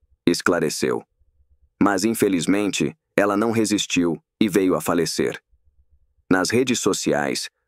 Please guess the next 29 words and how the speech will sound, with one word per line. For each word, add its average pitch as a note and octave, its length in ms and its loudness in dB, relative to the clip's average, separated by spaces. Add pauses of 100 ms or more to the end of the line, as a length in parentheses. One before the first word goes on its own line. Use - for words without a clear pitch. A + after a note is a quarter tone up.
Sofia A2 400 2
costumava F#2+ 580 0
compartilhar E2+ 720 0
a D#2+ 60 0
rotina F#2+ 520 0
e F#2 60 2
viagens. C2 720 -2 (640)
Entre A#2 280 2
os G#2 120 0
lugares G2 480 0
visitados F2 640 0
pela D#2 240 0
jovem, F2 500 0 (300)
estavam A2 500 2
a G2 60 2
cidade F2+ 500 0
de F#2 100 2
Miami, F#2+ 640 0 (320)
no G2+ 80 4
estado G#2+ 400 0
norte-americano F#2+ 880 0
da E2+ 140 -2
Flórida, D2 580 -2 (500)
Florença, F#2 640 0 (280)
Milão E2+ 420 0 (220)
e G#2 80 0
Veneza, D#2+ 600 0 (300)
na E2+ 140 2
Itália, C#2+ 560 -2